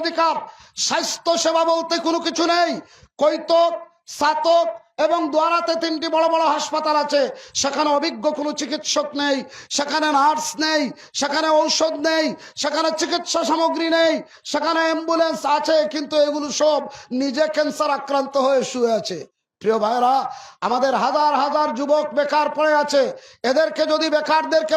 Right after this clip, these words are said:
প্রশিক্ষণ দেওয়া হয়, এদেরকে যদি ফ্রিল্যান্সিং শিক্ষা দেওয়া হয়, এদেরকে যদি আইসিটি শিক্ষা দেওয়া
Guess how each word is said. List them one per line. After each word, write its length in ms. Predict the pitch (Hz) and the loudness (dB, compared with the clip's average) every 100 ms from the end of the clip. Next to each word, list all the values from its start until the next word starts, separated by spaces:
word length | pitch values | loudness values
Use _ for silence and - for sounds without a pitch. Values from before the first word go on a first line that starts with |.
| 302 | 2
প্রশিক্ষণ 480 | 311 320 330 311 311 320 | 0 0 -2 -2 0 2
দেওয়া 180 | 320 311 | 2 2
হয়, 220 | 320 269 - - - - 269 | 2 0 -4 -12 -14 -2 2
এদেরকে 340 | 330 330 320 320 | 2 2 0 0
যদি 140 | 320 302 | 0 -2
ফ্রিল্যান্সিং 540 | 285 330 330 320 - 320 285 | -2 0 0 -2 -4 -4 -2
শিক্ষা 240 | 311 320 320 | -2 0 0
দেওয়া 220 | 320 320 311 | 2 2 2
হয়, 200 | 302 - - - - 269 | -2 -4 -10 -12 -2 2
এদেরকে 340 | 330 330 320 320 | 2 2 -2 -2
যদি 140 | 320 311 | 0 2
আইসিটি 480 | 311 302 285 330 330 320 320 | 2 -2 -4 -4 -2 -2 -4
শিক্ষা 240 | 320 320 330 | -2 0 2
দেওয়া 180 | 330 | 4